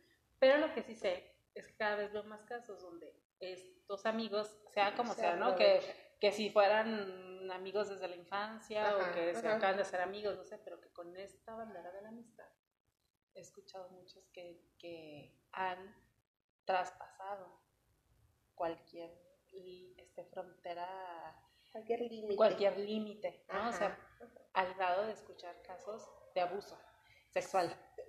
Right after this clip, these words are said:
Speaker 2: Totalmente, por eso, este, el tema central, o sea, era como que primero poner en contexto sobre la friendzone
Speaker 1: Ujú.
Speaker 2: y las confusiones que hay respecto a esto y así,
Speaker 1: Ujú.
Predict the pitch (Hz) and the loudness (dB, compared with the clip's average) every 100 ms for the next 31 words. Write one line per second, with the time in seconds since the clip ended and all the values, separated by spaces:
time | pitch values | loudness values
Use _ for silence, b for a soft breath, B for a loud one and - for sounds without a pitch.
0 | - - 233 247 254 226 233 240 233 233 | 0 4 6 6 4 2 2 4 4 6
1 | 311 - 247 233 - 208 208 208 208 208 | 4 4 4 2 2 0 0 0 0 0
2 | 233 254 240 214 196 254 330 - 202 202 | 0 0 -2 0 2 2 2 2 2 0
3 | 240 214 - - - 202 196 220 294 277 | -2 -10 -10 -12 -8 -6 -2 0 2 2
4 | 226 226 226 214 185 - 220 208 - 190 | 2 0 0 -2 -4 -4 -6 -4 -8 -8
5 | - - 202 208 208 190 185 208 180 185 | -8 -6 -4 -4 -2 0 2 2 0 2
6 | 196 190 190 175 196 202 180 196 190 - | 0 0 -2 -2 2 2 4 2 -2 -4
7 | 160 - - 196 277 349 | -6 -4 -4 0 2 2